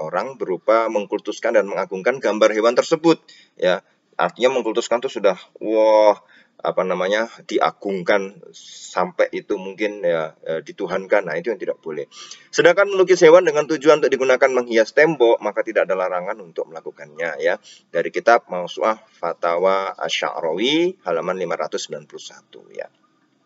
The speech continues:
Nah, ini, eh, keharaman ya, menyimpan gambar yang disepakati para ulama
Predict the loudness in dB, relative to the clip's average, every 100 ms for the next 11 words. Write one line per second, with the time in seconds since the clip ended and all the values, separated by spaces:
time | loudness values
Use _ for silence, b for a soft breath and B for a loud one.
0 | -8 -2 -2 -2 B B B B _ 2
1 | 6 8 6 2 -4 4 8 8 8 4
2 | 2 0 2 2 6 6 6 4 4 2
3 | 2 2 0 2 2 4 4 6 4 4
4 | 2 2 2 2 2 2 2